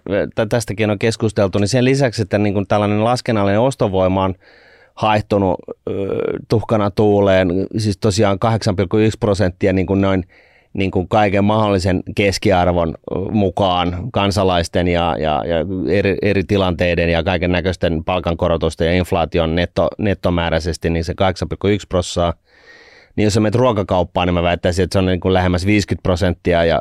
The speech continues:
ja muuta tällaista, että niin kuin, e, tietyillä osa-alueilla niin se inflaatio on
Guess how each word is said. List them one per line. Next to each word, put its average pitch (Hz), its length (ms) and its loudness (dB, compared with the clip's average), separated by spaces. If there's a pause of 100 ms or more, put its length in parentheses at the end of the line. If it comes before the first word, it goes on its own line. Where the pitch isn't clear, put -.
ja 82 180 0
muuta 95 320 0
tällaista, 85 440 -2
että 82 220 0
niin 90 140 -4
kuin, 92 180 0
e, 101 120 0 (320)
tietyillä 110 360 2
osa-alueilla 95 760 2
niin 92 140 0
se 95 100 0
inflaatio 95 460 0
on 82 80 -2